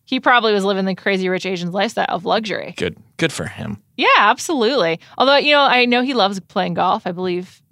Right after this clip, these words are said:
Speaker 1: I believe he's a
Speaker 2: Oh.
Speaker 1: Cal-, a Callaway guy. I'm sure there's great golf in Singapore.
Speaker 2: I'm sure. Yeah. He probably got after it. That sounds awesome.
Speaker 1: What's the temperature where you are today?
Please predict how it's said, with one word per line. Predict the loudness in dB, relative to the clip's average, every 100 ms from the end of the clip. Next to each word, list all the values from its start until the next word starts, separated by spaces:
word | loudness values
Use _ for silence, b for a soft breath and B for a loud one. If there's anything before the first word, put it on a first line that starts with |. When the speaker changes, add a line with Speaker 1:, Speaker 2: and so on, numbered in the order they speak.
| _
Speaker 1:
I | -8
believe | -4 -2
he's | 2
a | 4
Speaker 2:
Oh. | 6
Speaker 1:
Cal-, | 4 2
a | 0
Callaway | 2 4 4 4
guy. | 4 4 2 -4 _ -4
I'm | 0
sure | 2 4
there's | 2
great | 0 -2 -2
golf | 0 -4 -4
in |
Singapore. | -10 -12 -8 -4 0
Speaker 2:
I'm | 0
sure. | 2 4 4 4
Yeah. | 4 2 0 -4
He | -2
probably | -2 -2
got | -4 -8
after | -8 -12
it. | -10
That | -8 -6
sounds | -6 -8
awesome. | -10 -10 -12 -16 _ _
Speaker 1:
What's | -2 0 0
the | 0
temperature | 0 0 0 0
where | 2
you | 2 2
are | 0
today? | 2 2 2